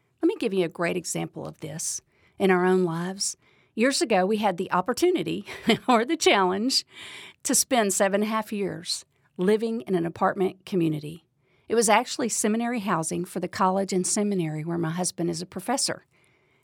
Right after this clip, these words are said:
And there were times during those seven and a half years that I was ready to be out of that apartment. Really, really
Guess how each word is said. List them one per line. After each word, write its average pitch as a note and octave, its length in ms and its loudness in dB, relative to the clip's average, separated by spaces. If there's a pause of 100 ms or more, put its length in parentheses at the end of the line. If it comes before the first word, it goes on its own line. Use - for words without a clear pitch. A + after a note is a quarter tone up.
(140)
And F#3 120 2
there F#3 80 4
were B3 120 -4
times A#3 560 0
during F3 260 0
those E3 180 -4
seven G3+ 460 0
and D#3+ 220 -6
a D3+ 40 -10
half G3 520 -4
years F3 480 -2 (280)
that G3 120 2
I F#3+ 100 2
was G3+ 260 -2
ready G#3 280 2
to - 160 -8
be F#3 240 0
out F3 400 4 (120)
of E3 140 -2
that D#3+ 160 2
apartment. D3 500 -4 (440)
Really, G#3 600 2 (300)
really F3 600 2